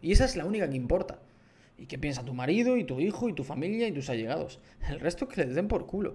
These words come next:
O sea, me sabe mal porque es una persona que ha entrado en redes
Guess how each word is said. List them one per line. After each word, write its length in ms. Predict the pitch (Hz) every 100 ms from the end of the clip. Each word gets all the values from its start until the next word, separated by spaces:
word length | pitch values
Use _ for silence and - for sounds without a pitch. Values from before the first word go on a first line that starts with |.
| -
O 40 |
sea, 180 | - 160
me 220 | 156 147
sabe 240 | 147 190
mal 200 | 247 269
porque 180 | 247 185
es 80 | 175
una 160 | 233 208
persona 500 | 180 226 196 135 - - -
que 140 | - 208
ha 60 |
entrado 400 | 220 202 226 208
en 120 | 165
redes 580 | 151 220 175 131 - -